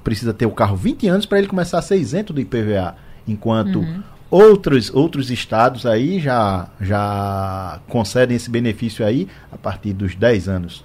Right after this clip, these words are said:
Speaker 1: Então,
Speaker 2: Pernambuco
Speaker 1: isso
Speaker 2: não tem isenção.
Speaker 1: Não, na verdade, o Pernambuco aí você
Speaker 2: Só pra
Speaker 1: espera
Speaker 2: pessoas
Speaker 1: vinte
Speaker 2: com
Speaker 1: anos.
Speaker 2: deficiência, se não me engano.
Speaker 1: Não, a, a história
Speaker 2: Não
Speaker 1: ali,
Speaker 2: tem.
Speaker 1: ali é pra compra de carro, ali é uma outra situação.
Speaker 2: Ah.
Speaker 1: Na verdade, assim, hoje a gente concede aqui, só pra fazer justiça,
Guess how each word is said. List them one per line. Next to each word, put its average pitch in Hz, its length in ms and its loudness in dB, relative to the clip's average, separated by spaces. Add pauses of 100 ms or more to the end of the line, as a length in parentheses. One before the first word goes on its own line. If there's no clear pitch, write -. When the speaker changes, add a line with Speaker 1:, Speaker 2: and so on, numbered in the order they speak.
(160)
Speaker 1:
Então, - 100 -8
Speaker 2:
Pernambuco 220 340 6
Speaker 1:
isso 220 100 0
Speaker 2:
não 285 160 2
tem 330 160 -4
isenção. 214 480 0 (300)
Speaker 1:
Não, 160 200 0
na 147 120 0
verdade, 151 480 2
o 123 300 2 (120)
Pernambuco 135 560 2
aí 120 160 4
você 139 300 -2
Speaker 2:
Só 277 80 4
pra 285 100 0
Speaker 1:
espera 269 160 -4
Speaker 2:
pessoas 233 200 0
Speaker 1:
vinte 254 40 -4
Speaker 2:
com 254 60 6
Speaker 1:
anos. 208 140 6
Speaker 2:
deficiência, 220 840 4
se 196 140 0
não 208 80 4
me 190 80 4
engano. 294 180 6
Speaker 1:
Não, 233 60 6
a, 233 140 6
a 214 60 6
história 220 360 2
Speaker 2:
Não 202 80 8
Speaker 1:
ali, 214 60 4
Speaker 2:
tem. 214 80 8
Speaker 1:
ali 202 140 8
é 202 40 4
pra 202 140 0
compra 196 240 -2
de 180 100 -6
carro, 151 240 0
ali 151 140 0
é - 20 -2
uma 156 100 0
outra 165 220 0
situação. 165 520 0
Speaker 2:
Ah. - 20 2
Speaker 1:
Na 165 80 0
verdade, 156 340 0
assim, 147 220 -4
hoje 170 180 0
a 160 40 -2
gente 147 220 -8
concede 127 560 0
aqui, 110 220 -4
só 131 160 -6
pra - 240 -10
fazer 107 320 -2
justiça, 101 480 -4